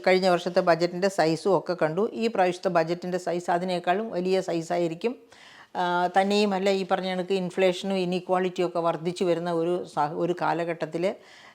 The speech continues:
ആ, ഗവൺമെൻറ്റിൻ്റെ ഇടപെടൽ അനിവാര്യമാണ്. ആ, കഴിഞ്ഞ വർഷത്തെ ബജറ്റിൽ ഒരു പക്ഷേ പറ്റിയ, ആ, ഒരു, ഒരു ചെ-, ചെറിയ ബ-, ബുദ്ധിമുട്ട് എന്താണെന്ന് വെച്ചാൽ അതിന് മുൻപുണ്ടായിരുന്ന, ആ, മോദി ഗവൺമെൻറ്റിൻ്റെ ബജറ്റുകളിൽ, അതായത് രണ്ടാം മോദി ഗവൺമെൻറ് ബജറ്റുകളിലൊക്കെ വലിയ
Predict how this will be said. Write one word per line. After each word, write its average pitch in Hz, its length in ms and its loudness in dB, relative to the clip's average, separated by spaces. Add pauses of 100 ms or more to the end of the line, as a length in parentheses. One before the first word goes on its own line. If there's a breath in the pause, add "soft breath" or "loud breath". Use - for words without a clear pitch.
(140)
ആ, 165 120 2 (120)
ഗവൺമെൻറ്റിൻ്റെ 190 640 2
ഇടപെടൽ 180 420 4
അനിവാര്യമാണ്. 180 1120 2 (160)
ആ, 170 180 0
കഴിഞ്ഞ 269 480 2
വർഷത്തെ 220 460 4
ബജറ്റിൽ 190 520 2
ഒരു 208 400 4
പക്ഷേ 185 320 4 (100)
പറ്റിയ, 220 320 4
ആ, 214 340 0 (240)
ഒരു, 202 120 4 (160)
ഒരു 202 400 4
ചെ-, 196 260 -4
ചെറിയ 202 240 2
ബ-, 196 380 -2
ബുദ്ധിമുട്ട് 190 460 0
എന്താണെന്ന് 180 280 0
വെച്ചാൽ 190 320 0 (380 loud breath)
അതിന് 262 240 2
മുൻപുണ്ടായിരുന്ന, 220 960 2 (160)
ആ, 175 160 2
മോദി 190 440 2
ഗവൺമെൻറ്റിൻ്റെ 196 560 2
ബജറ്റുകളിൽ, 180 640 2
അതായത് 180 280 4
രണ്ടാം 190 580 0
മോദി 185 280 0
ഗവൺമെൻറ് 180 480 0
ബജറ്റുകളിലൊക്കെ 175 800 -2
വലിയ 208 640 2